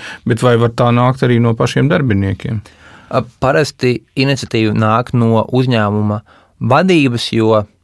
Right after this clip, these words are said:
Speaker 2: tas ir tā kā vadības, eh, interesēs darbiniekus, eh, motivēt, bet, protams, arī darbinieki var vērsties pie uzņēmuma vadības un, eh,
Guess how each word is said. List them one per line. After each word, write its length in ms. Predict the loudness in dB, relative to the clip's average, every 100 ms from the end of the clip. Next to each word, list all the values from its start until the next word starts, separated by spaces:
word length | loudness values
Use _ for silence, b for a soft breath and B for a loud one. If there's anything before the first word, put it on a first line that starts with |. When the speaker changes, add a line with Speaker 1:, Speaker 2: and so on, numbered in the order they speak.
| _ _
Speaker 2:
tas 220 | -6 -4 -4
ir 80 |
tā 160 | -4 -4
kā 220 | -2 -4 -4 -10 -4
vadības, 680 | -2 0 0 -2 -4 -6 -4
eh, 100 | -2
interesēs 640 | -2 -2 -4 -2 -2 -4 -4
darbiniekus, 840 | -2 -2 -2 -4 -4 -8 -10 -6
eh, 160 | -6 -6 -10 -2
motivēt, 580 | -2 0 0 2 0 -2 B B B
bet, 400 | 0 2 0 -2
protams, 440 | 0 2 2 2 0
arī 220 | 2 2
darbinieki 800 | 2 2 0 0 2 0 -2 0
var 340 | 2 2 -2 -6 -8
vērsties 560 | -2 0 0 -4 -6
pie 140 | -4 -2
uzņēmuma 580 | 0 0 0 -2 -4 -6 -12 _ _ -2
vadības 640 | 0 2 0 -2 -6 -10 -8
un, 300 | -2 0 0
eh, 140 | 0